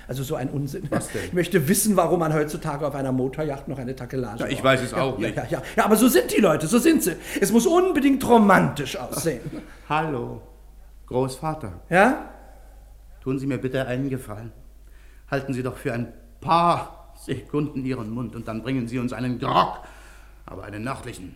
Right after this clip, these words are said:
Speaker 1: Bitte, bitte, wenn es Sie nicht interessiert, ich will mich nicht aufdrängen.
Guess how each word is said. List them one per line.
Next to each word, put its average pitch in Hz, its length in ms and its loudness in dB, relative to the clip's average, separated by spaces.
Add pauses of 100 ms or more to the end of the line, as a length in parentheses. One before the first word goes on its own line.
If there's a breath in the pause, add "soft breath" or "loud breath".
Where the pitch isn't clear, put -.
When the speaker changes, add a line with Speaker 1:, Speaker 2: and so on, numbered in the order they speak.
(140)
Speaker 1:
Bitte, 131 440 -10 (680 soft breath)
bitte, 143 380 -8
wenn 127 120 -8
es 131 120 -10
Sie 143 80 -10
nicht 131 180 -10
interessiert, 202 680 -4 (360 loud breath)
ich - 180 -4
will 170 100 4
mich 143 180 -2
nicht 123 180 -8
aufdrängen. 107 420 -14